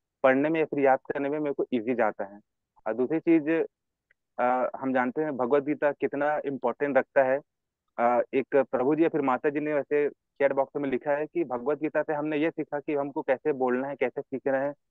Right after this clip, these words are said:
कैसे रहना है, हमारा lifestyle कैसा होना चाहिए। तो वाकई में ना, अगर हम भगवत गीता को पढ़ें, समझें, प्लस उसको apply भी करें, पढ़ना अलग चीज है, समझना अलग चीज है और उसको life में जीना अलग चीज है।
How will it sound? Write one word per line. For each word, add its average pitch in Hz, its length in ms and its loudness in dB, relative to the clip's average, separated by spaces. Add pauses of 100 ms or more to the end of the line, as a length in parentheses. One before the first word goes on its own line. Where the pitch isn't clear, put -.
(260)
कैसे 127 260 4
रहना 139 320 6
है, 143 120 -2
हमारा 131 280 2
lifestyle 135 600 0
कैसा 135 240 -2
होना 135 180 -2
चाहिए। 127 240 -8 (460)
तो 139 80 0
वाकई 156 340 6
में 190 120 4
ना, 185 200 0 (640)
अगर 143 200 4
हम 156 180 -2
भगवत 131 320 -2
गीता 175 280 -2
को - 200 -6 (100)
पढ़ें, 143 320 2
समझें, 139 540 -2 (320)
प्लस 156 200 0
उसको 160 220 -4
apply 139 400 2
भी 139 120 0
करें, 104 240 -6 (760)
पढ़ना 139 260 0
अलग 156 160 2
चीज 151 280 -4
है, 151 140 -8 (360)
समझना 135 380 2 (100)
अलग 139 160 2
चीज 139 260 -2
है 151 160 0 (320)
और 131 80 0
उसको 131 180 -2
life 123 300 4 (120)
में 160 240 -8
जीना 127 280 0
अलग 117 100 0
चीज 110 260 -12
है। 104 120 -8